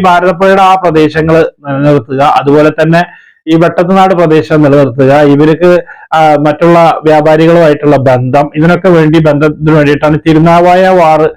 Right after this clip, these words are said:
അല്ലെങ്കിൽ ആ സമയത്ത്, ആ, മാമാങ്കത്തിന്റെ അത് കഴിഞ്ഞതിന് ശേഷം, അതിൽ വിജയിച്ച ശേഷം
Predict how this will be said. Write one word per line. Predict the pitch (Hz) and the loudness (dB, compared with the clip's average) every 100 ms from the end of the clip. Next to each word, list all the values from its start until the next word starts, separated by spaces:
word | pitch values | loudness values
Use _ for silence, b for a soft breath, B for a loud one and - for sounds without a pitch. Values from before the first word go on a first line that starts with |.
| B B B | B B B
അല്ലെങ്കിൽ | 160 165 165 | 0 2 2
ആ | 151 170 | 2 0
സമയത്ത്, | 175 151 139 143 143 156 156 b b b | 0 -2 0 -2 0 -2 -2 b b b
ആ, | 147 139 139 127 - 151 | -2 0 0 -2 -6 -2
മാമാങ്കത്തിന്റെ | 147 160 196 185 196 185 180 | 0 2 0 0 -2 0 0
അത് | - 151 165 | 0 -2 0
കഴിഞ്ഞതിന് | 170 156 160 175 170 | 0 0 0 0 0
ശേഷം, | - 147 151 | -2 -2 0
അതിൽ | 151 | 2
വിജയിച്ച | 151 135 147 151 | 0 0 0 2
ശേഷം | 165 139 - 135 | 0 0 -4 -10